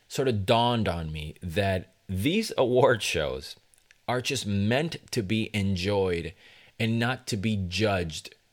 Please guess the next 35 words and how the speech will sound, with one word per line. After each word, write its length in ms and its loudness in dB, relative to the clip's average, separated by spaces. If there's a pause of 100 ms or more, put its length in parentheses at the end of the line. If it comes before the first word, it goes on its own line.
(120)
Or 120 4
in 60 2
other 180 6
words, 220 2
you 60 -4
can 220 2
judge 320 4
away, 380 2
and 100 0
I 100 -2
can 200 -4
judge 220 2
away, 240 -4
and 80 -4
we 120 0
can 140 -4
all 180 0
judge 280 -4
away, 280 -6 (280)
but 100 4
it's 100 0
just 140 0
not 120 0
gonna 160 -2
be 160 -2
an 80 -2
enjoyable 720 4
thing. 420 -4
So 160 -4
we 100 -2
just 400 -8
watch. 400 -2
It's 120 -4
like 120 -2
watching, 500 -2